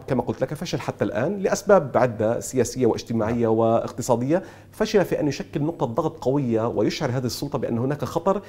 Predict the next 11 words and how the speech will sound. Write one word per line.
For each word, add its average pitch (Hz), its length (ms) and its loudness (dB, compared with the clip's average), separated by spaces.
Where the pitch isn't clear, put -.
يستدعي 147 300 0
منها 151 200 0
أن - 80 -4
تقوم 147 280 -4
بإجراءات 127 580 -2
وبتغييرات 113 960 0
جذرية. 92 380 -2
لم 196 200 6
يبقى 247 260 0
إلا 196 360 2
الحل 180 380 0